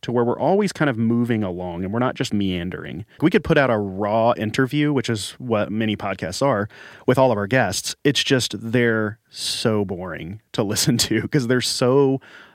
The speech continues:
long and meandery, and sometimes we can just cut from point A to point B with one line of my narration versus fifteen minutes of, like, a story that gets us there.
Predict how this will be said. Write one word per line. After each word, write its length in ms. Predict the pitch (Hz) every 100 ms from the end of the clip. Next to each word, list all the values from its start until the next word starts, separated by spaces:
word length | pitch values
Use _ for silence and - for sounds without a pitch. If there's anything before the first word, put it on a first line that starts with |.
| -
long 460 | 151 156 156 156
and 100 | 123
meandery, 760 | 113 107 139 139 135 131 123 120
and 180 | 113 120
sometimes 440 | 214 262 277 202
we 100 | 175
can 140 | 160 139
just 340 | 135 - - - _ _ _ _ _
cut 360 | - - 165 -
from 240 | - 120
point 280 | 104 135 131
A 80 | 120
to 80 | 113
point 320 | - 113 90
B 200 | 110 110
with 240 | 101 98 -
one 300 | 113 117 120
line 340 | 107 107 101
of 120 | 98
my 400 | 101 98 95 95 101
narration 600 | 107 98 98 107 151 156 - - - - -
versus 840 | 113 120 131 123 120 113 107 - -
fifteen 520 | - 147 131 147 123 110
minutes 300 | 110 104 117
of, 100 | 101
like, 200 | 104 101
a 40 |
story 520 | - - 110 107 101
that 180 | 87 95
gets 240 | 95 -
us 160 | 73 -
there. 340 | 92 67 -